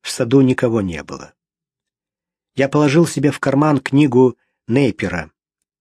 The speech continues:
Мне казалось, я задыхаюсь. Наклонившись над каминной полкой,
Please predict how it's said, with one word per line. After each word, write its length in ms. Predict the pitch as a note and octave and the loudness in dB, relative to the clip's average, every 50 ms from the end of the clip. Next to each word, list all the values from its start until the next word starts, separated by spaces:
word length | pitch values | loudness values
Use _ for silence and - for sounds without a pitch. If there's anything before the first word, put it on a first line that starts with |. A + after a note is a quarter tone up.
| _ _ _ _ _ - | _ _ _ _ _ -4
Мне 180 | B2 C3 C#3 | -2 -2 -2
казалось, 500 | C#3 - A#2+ A#2 C#3+ C#3 C3+ C3 - - - | 0 -2 -2 0 0 2 0 0 -2 -4 -6
я 200 | F#2+ G#2+ C#3 C#3 | -4 -2 -2 -2
задыхаюсь. 1000 | G#2+ F2+ F#2+ B2+ A#2+ B2+ C3 - - A2+ G2 D#2 C#2+ C#2 - - - - - _ _ _ _ _ _ _ _ _ _ _ _ _ _ _ _ _ _ | -2 -4 -4 -4 -2 -4 -6 -6 -4 -6 -6 -6 -8 -12 -16 -16 -16 -16 -18 _ _ _ _ _ _ _ _ _ _ _ _ _ _ _ _ _ _
Наклонившись 800 | - A#2 B2+ - C#3 C#3+ D#3 E3+ F#3 F#3 - - - D#3+ C#3 - | -4 -4 -2 0 2 4 4 4 4 4 2 0 -4 -4 -2 -2
над 180 | C#3+ C3+ - | -4 -4 -4
каминной 560 | - - C3 B2+ C#3+ D#3 D3+ D3 C#3 C3+ C#3 C3 | -4 -4 0 2 2 2 2 2 2 2 0 0
полкой, 680 | - - C3 C3+ C3+ B2+ A2 - - G#2 G2+ F#2+ _ | -2 0 0 2 2 2 0 -4 -8 -10 -10 -10 _